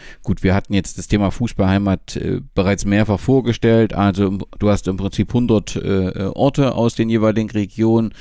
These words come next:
die eben besondere Orte sind, ob's, äh, ein Stadion ist im klassischen Sinne, ob's, äh, ja, ein Friedhof sein kann. Also irgendwelche besonderen Orte, wo du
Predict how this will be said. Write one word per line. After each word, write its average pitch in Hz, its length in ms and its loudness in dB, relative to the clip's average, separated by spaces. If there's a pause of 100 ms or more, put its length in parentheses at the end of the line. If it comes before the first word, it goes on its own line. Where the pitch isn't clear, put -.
(260)
die 87 60 0
eben 98 160 2
besondere 92 500 -4
Orte 92 380 -4
sind, 95 320 -2
ob's, - 400 -6 (400)
äh, - 420 -6
ein 113 100 -2
Stadion 98 640 -2
ist 92 160 -4
im 95 100 -6
klassischen 92 540 -4
Sinne, 92 420 -4
ob's, - 460 -6
äh, 107 220 -2 (560)
ja, 87 140 2
ein 123 180 0
Friedhof 117 560 0
sein 101 260 -2
kann. - 140 -2
Also - 180 0
irgendwelche 135 520 2
besonderen 110 500 -2
Orte, 147 340 0
wo 123 160 0
du 113 1080 -2